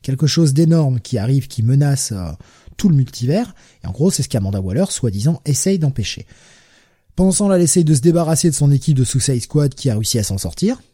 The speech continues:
Mais je comprends rien. Franchement, je comprends rien. Euh, heureusement, là, on est sur la partie Flash et on va reprendre, eh bien, euh, à la fois ce crossover, et ça, Jeremy Adams,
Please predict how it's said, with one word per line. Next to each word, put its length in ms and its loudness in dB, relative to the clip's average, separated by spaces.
Mais 120 -6
je 140 -2
comprends 340 -4
rien. 320 -6
Franchement, 420 -8
je 100 -10
comprends 320 -8
rien. 220 -8
Euh, 300 -2
heureusement, 400 0
là, 120 2
on 100 2
est 60 2
sur 140 -2
la 100 0
partie 240 -6
Flash 540 -4
et 80 2
on 80 0
va 120 2
reprendre, 500 -4
eh 60 -10
bien, 340 -4
euh, 120 -10
à 80 -2
la 120 2
fois 260 0
ce 120 0
crossover, 540 0
et 100 -2
ça, 200 0
Jeremy 320 0
Adams, 180 0